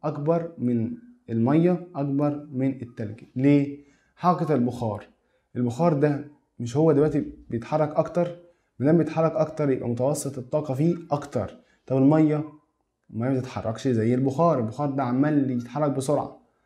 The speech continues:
وبالتالي حركة الجزيئات فيه أقل من البخار. طب التلج؟ التلج ساكت مكانه، وبالتالي كمية الحركة فيه قليلة، أي أن متوسط طاقة حركة الجزيئات يزداد بارتفاع درجة الحرارة. يبقى كل ما نزود ارتفاع درجة الحرارة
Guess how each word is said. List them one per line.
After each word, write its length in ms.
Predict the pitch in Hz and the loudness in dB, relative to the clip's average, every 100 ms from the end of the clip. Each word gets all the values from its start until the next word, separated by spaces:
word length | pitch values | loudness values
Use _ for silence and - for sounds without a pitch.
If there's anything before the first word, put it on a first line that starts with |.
| _ | _
وبالتالي 380 | 110 120 120 143 | -6 -4 0 0
حركة 340 | 135 143 139 123 | 0 -4 -4 -2
الجزيئات 400 | 120 117 135 - | 0 0 -2 -4
فيه 220 | 151 156 - | -6 -6 -8
أقل 360 | 117 156 160 | -2 2 4
من 120 | 139 123 | 4 2
البخار. 500 | 113 107 110 101 - _ _ _ | 0 -2 -6 -8 -12 _ _ _
طب 100 | 131 | -2
التلج؟ 480 | 131 131 160 147 - - - | -2 2 4 4 2 -4 -14
التلج 340 | 117 139 143 | -10 -4 -2
ساكت 400 | 131 147 143 117 | 0 -2 -2 -4
مكانه، 400 | 117 117 123 113 110 - _ _ _ _ - | -6 -4 -2 -2 -4 -12 _ _ _ _ -8
وبالتالي 460 | 110 113 139 143 | -8 -2 2 2
كمية 500 | - 117 117 143 165 156 | 2 0 4 4 4 0
الحركة 400 | 120 143 143 120 | -6 -4 -6 -6
فيه 180 | 123 127 | -6 -4
قليلة، 340 | 117 104 98 104 _ _ _ _ | -4 -6 -8 -14 _ _ _ _
أي 140 | 117 135 | -2 4
أن 140 | 147 | 6
متوسط 680 | 139 139 165 175 151 151 - | 6 4 0 0 -2 -4 -2
طاقة 300 | 165 160 131 | -2 -2 -8
حركة 320 | - 156 139 | -6 -6 -4
الجزيئات 580 | 127 127 120 123 147 151 | -4 -2 -2 -4 -4 -2
يزداد 340 | 127 117 143 135 | -2 0 0 0
بارتفاع 380 | 117 120 131 | -4 -6 -6
درجة 260 | 131 127 123 | -4 -4 -4
الحرارة. 460 | 117 110 107 101 - _ _ - | -8 -8 -8 -8 -12 _ _ -8
يبقى 120 | 117 | -4
كل 120 | 117 156 | 0 2
ما 240 | 147 160 151 147 | 4 4 2 0
نزود 340 | 127 151 156 | 2 4 4
ارتفاع 300 | 131 117 - | 2 -2 -2
درجة 220 | 147 151 147 | -2 -2 -4
الحرارة 500 | - 151 170 180 | -10 -4 -2 -4